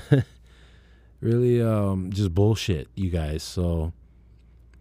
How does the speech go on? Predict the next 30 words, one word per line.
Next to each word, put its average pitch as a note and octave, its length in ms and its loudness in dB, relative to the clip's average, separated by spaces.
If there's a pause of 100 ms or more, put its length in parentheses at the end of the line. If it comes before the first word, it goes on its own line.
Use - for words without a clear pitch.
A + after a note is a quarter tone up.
(140)
this A2 120 0
has A2 100 -2
been A#2 180 4
something A#2+ 340 2
that's A2+ 200 2
been A#2+ 440 0
really A#2+ 360 6
hard B2+ 240 4
to A#2+ 60 0
deal B2+ 180 4
with, B2 140 2
so A#2 120 2
we A2 100 4
haven't A2+ 240 4
been A2 100 2
able A2 200 2
to G2+ 80 -4
talk C3 260 -2
about F#2+ 260 2
it F2 80 -2
because F#2 260 0
it's F#2+ 160 -4
super - 680 0
personal. F2+ 580 -4
It's - 120 -16
very, F#2+ 360 2
very, E2 320 -2
very, D2 300 -6
very B1+ 320 -12
personal. - 460 -18